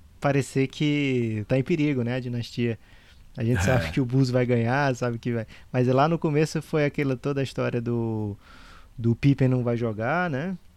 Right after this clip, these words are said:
Speaker 1: Aí depois teve o Phil Jackson não vai ficar, então o Jordan vai. E agora eles colocaram aí uma vitória do Utah Jazz, que vai ser o grande inimigo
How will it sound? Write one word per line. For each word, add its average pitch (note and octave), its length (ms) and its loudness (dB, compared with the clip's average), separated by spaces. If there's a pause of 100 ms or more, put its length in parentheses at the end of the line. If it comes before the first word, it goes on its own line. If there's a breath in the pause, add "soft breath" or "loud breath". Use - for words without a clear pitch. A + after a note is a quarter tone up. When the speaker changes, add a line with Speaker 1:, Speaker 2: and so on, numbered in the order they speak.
Speaker 1:
Aí A#2 220 0
depois B2+ 540 0
teve A#2 800 0
o G2+ 40 -8
Phil C3+ 200 -4
Jackson A#2 640 -2
não A2+ 120 -2
vai A#2 120 0
ficar, C#3 420 -4
então C3+ 160 -6
o A#2+ 60 -4
Jordan A#2 320 -2
vai. C3 280 -2
E E3 120 -2
agora D3+ 600 0
eles B2 560 -2 (380)
colocaram B2+ 540 0
aí B2 80 2
uma C3 80 2
vitória C#3 460 4
do C3 80 0
Utah C3 260 2
Jazz, A#2 240 0
que - 80 -6
vai A#2 160 0
ser A#2 140 -2
o A2 40 -2
grande A#2 240 0
inimigo A#2+ 540 0